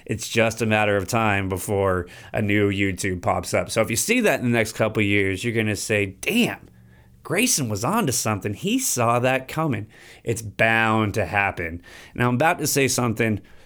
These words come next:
super controversial to some of you people, and we're not even getting into the gun debate yet. So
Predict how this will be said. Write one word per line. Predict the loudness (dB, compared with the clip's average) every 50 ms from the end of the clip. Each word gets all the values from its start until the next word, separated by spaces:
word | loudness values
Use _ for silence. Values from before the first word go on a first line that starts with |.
| -20 -16
super | -10 -8 -4 0 2 2 4 4 2 0
controversial | 0 0 0 0 0 0 -2 -2 0 -2 -2 -2 -4 -6 -6
to | -6
some | -10 -10 -10 -10
of | -8
you | -10 -10
people, | -8 -8 -8 -8 -8 -10 -14 -14 -16 -20 -20 -20 -18 -10
and | -6 -2 -2
we're | 0
not | 0 2 2 4 4 4
even | 4 2 2 2 0 2
getting | 2 2 2 2 2
into | 0 0 0 0
the | -2 0
gun | 2 2 2 2 2 0
debate | 0 0 -2 -4 -4 -6
yet. | -6 -6 -6 -6 -8 -12 -20 -20 -20 -20 -20 -20 -16
So | -6 0 2 4 4 4 4 2 0 -4